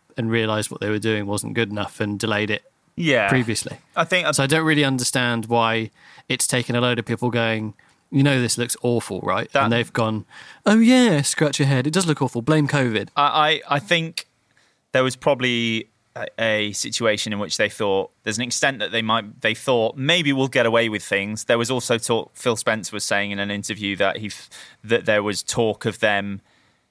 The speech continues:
Speaker 2: releasing the single player and the multiplayer separately, so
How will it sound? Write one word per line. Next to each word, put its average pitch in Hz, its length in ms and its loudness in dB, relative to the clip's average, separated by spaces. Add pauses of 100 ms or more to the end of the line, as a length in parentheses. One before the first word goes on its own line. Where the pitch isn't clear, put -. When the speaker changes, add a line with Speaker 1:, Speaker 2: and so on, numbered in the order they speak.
(220)
Speaker 2:
releasing 113 800 0
the 113 160 -2
single 113 380 -2
player 101 480 2
and 107 120 -6
the 104 60 -4
multiplayer 107 720 0
separately, 113 800 -2
so 95 380 -2